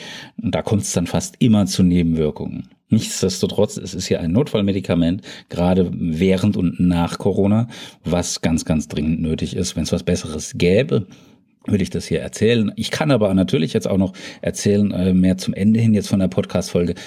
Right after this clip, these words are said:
was hier noch alles zusätzlich wirkt, damit's dir besser geht. Aber diese Nebenwirkungen, die hängen auch ganz stark ab. Was ist denn das jetzt überhaupt für eine Dosis? Diese Cushing-Schwelle, ja, es gibt eine Cushing-Schwelle, das heißt,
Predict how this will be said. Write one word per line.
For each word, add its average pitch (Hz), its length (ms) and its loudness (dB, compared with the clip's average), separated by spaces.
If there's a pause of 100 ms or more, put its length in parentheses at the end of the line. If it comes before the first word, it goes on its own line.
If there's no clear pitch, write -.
(140)
was 87 280 -2
hier 92 220 2
noch 87 240 2
alles 80 360 -4
zusätzlich 85 560 -2
wirkt, 85 220 -2
damit's - 480 0
dir 69 260 -2 (220)
besser 73 340 -2 (320)
geht. 67 320 -6 (300)
Aber 104 340 0 (540)
diese 104 200 2
Nebenwirkungen, 107 580 4
die 85 100 0
hängen 107 180 4
auch 87 160 -2
ganz 98 240 2
stark - 380 -2
ab. 95 160 -6 (460)
Was - 220 -4
ist - 220 -2
denn 95 120 0
das 87 180 0
jetzt - 180 -2
überhaupt 80 360 -6
für - 200 -4
eine 76 100 -2
Dosis? 90 720 -2 (600)
Diese 95 180 0
Cushing-Schwelle, 87 840 2 (100)
ja, 76 200 -2
es - 120 -6
gibt - 140 -6
eine 87 160 2
Cushing-Schwelle, 147 680 0
das 107 180 -2
heißt, 95 220 0